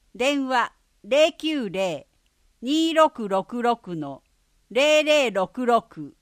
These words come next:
早起き野球秋季大会。日時、八月三十日から十一月二十九日の毎週土曜日、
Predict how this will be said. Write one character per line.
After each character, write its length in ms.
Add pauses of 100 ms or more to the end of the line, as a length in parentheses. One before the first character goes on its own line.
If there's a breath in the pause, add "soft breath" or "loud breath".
(1300)
早 520
起 200
き 40
野 120
球 300
秋 340
季 180
大 260
会。 440 (1300)
日 420
時、 300 (580)
八 340
月 220
三 400
十 220
日 340
か 180
ら 240 (340)
十 280
一 280
月 300
二 200
十 240
九 180
日 360
の 220 (460)
毎 260
週 360
土 160
曜 300
日、 300